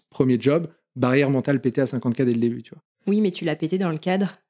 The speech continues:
Speaker 2: d'un job salarié et pas dans le cadre d'un job, euh, en tant qu'entrepreneur.
Speaker 1: Ouais.
Speaker 2: Tu vois, est-ce que finalement, c'est une bonne chose ou plutôt une mauvaise chose ? Parce que tu pars avec un référentiel élevé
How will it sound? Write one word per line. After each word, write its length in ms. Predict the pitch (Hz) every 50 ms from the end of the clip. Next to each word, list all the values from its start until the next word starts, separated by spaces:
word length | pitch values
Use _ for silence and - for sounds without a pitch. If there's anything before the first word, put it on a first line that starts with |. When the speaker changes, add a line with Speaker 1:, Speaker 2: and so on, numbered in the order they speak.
| _ _ -
Speaker 2:
d'un 160 | 175 165 170
job 220 | 160 180 175 175
salarié 600 | - - 180 165 165 165 165 165 190 190 190 -
et 60 | 160
pas 180 | 160 - 180 185
dans 140 | 180 160 156
le 60 | 156
cadre 260 | - 175 170 180 175
d'un 400 | 165 160 156 151 151 151 151 156 165 165 170 156 156
job, 300 | 160 175 170 175 170 165
euh, 240 | 156 151 151 160 156 -
en 120 | 156 156
tant 180 | - 156 165 170
qu'entrepreneur. 640 | - - 160 156 - 151 - 170 180 185 - - _ _ _ -
Speaker 1:
Ouais. 220 | 147 156 139 - - _
Speaker 2:
Tu 140 | - - 190
vois, 100 | 202 208
est-ce 160 | 196 196 -
que 100 | - 190
finalement, 440 | 185 - 190 175 170 175 175 185 180
c'est 260 | - - - 175 156
une 160 | 151 156 160
bonne 220 | 170 175 175 180 175
chose 260 | - 240 262 262 226
ou 40 | 180
plutôt 220 | - 170 - 190
une 120 | 190 180
mauvaise 360 | 165 170 175 160 170 170 170 -
chose ? 300 | - 233 247 254 - - _ _ _ _ _ _
Parce 140 | - - -
que 60 | 165
tu 120 | 165 -
pars 140 | - 170 175
avec 180 | 180 165 156 165
un 80 | 160
référentiel 600 | 165 165 160 160 - 160 160 160 156 - 175 170 170 -
élevé 420 | 175 170 165 160 202 240 240